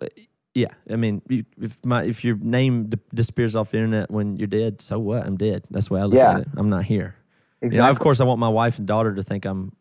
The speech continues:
Speaker 1: cool and remember me, but beyond that, I don't care. Really.
Speaker 2: Yeah,
Speaker 1: I
Speaker 2: I'm
Speaker 1: just
Speaker 2: sure they
Speaker 1: am
Speaker 2: will.
Speaker 1: enjoy, I'm trying to just
Speaker 2: <laughs>
Speaker 1: enjoy this life and do stuff and make stuff.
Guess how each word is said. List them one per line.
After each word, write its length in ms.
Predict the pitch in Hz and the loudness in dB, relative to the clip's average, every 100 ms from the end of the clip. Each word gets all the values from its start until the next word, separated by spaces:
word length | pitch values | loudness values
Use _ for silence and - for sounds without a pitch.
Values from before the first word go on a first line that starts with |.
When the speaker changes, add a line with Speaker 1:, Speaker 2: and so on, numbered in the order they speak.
| _ - | _ -6
Speaker 1:
cool 320 | 95 87 95 | -2 0 -2
and 120 | 123 98 | -4 -4
remember 360 | 90 92 90 | -2 -2 -4
me, 140 | 87 92 | -4 -4
but 340 | 87 - 95 | -6 -6 -2
beyond 260 | 110 104 101 | 0 2 0
that, 120 | 104 | 0
I 20 | |
don't 160 | 87 - | -4 -4
care. 280 | 78 98 - _ _ | -6 -6 -10 _ _
Really. 140 | 135 120 | 6 8
Speaker 2:
Yeah, 180 | 107 - - - - | 6 2 -14 -20 -2
Speaker 1:
I 60 | |
Speaker 2:
I'm 60 | - | 2
Speaker 1:
just 100 | 156 | 4
Speaker 2:
sure 80 | 147 | 6
they 80 | 151 | 8
Speaker 1:
am 60 | |
Speaker 2:
will. 60 | 147 | 8
Speaker 1:
enjoy, 200 | 147 156 | 8 6
I'm 160 | 156 | 4
trying 220 | 175 160 139 | 4 4 4
to 60 | |
just 200 | 131 147 | 4 4
Speaker 2:
<laughs> 80 | 135 | 4
Speaker 1:
enjoy 200 | 131 135 | 4 6
this 140 | 131 127 | 4 2
life 280 | 131 143 | 2 2
and 100 | 117 | 0
do 100 | 113 | 0
stuff 320 | 143 - 117 101 | 2 2 0 0
and 80 | |
make 200 | 107 151 | 0 -2
stuff. 360 | - - 80 | -2 -8 -8